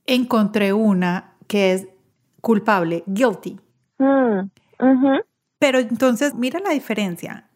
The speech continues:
Speaker 1: Yo creo, porque yo estaba pensando cuando llegaste a tu casa y le preguntabas cuánta deuda tienes en tu casa, y yo creo que ahí, bueno, ansiedad, por supuesto, pero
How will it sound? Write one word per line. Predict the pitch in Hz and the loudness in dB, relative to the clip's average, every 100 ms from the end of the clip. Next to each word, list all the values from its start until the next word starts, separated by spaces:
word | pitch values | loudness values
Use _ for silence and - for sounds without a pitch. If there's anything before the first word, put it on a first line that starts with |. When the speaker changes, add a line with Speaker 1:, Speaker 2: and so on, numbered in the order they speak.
| - | -12
Speaker 1:
Yo | 208 254 262 294 330 | -6 -2 0 0 -4
creo, | - 359 294 240 240 254 - | -6 -4 -2 0 0 -2 -4
porque | 240 - | -8 -8
yo | 190 | -10
estaba | 185 247 254 | -2 0 0
pensando | 233 214 190 196 | -2 -2 -2 -4
cuando | 202 196 180 | -4 -4 -4
llegaste | 175 180 247 | -4 -4 -6
a | |
tu | 233 | -6
casa | 214 196 180 | -2 -2 -2
y | 185 | -6
le | 185 | -6
preguntabas | 190 185 175 185 185 196 214 - _ _ _ _ | -8 -6 -6 -2 -2 -2 -4 -14 _ _ _ _
cuánta | - 226 226 | -4 -4 -2
deuda | 226 220 208 170 | -2 -2 -2 -4
tienes | - 233 190 170 | -4 -2 -2 -4
en | 175 | -6
tu | 170 | -8
casa, | 160 156 - 202 - _ _ _ _ _ | -8 -8 -8 -12 -14 _ _ _ _ _
y | 247 220 196 | -8 -4 -4
yo | 214 202 | -4 -6
creo | - 262 254 262 | -8 -4 -2 -2
que | 254 208 - | -2 -4 -4
ahí, | 190 196 208 226 233 - _ - | -4 -4 -4 -6 -10 -14 _ -12
bueno, | 208 180 190 170 - | -10 -4 -4 -6 -6
ansiedad, | 202 190 185 202 214 | -4 -2 0 2 0
por | 214 185 | -2 -8
supuesto, | 165 185 202 - 180 220 - _ _ | -6 -6 -6 -4 -6 -6 -12 _ _
pero | - 226 | -4 -2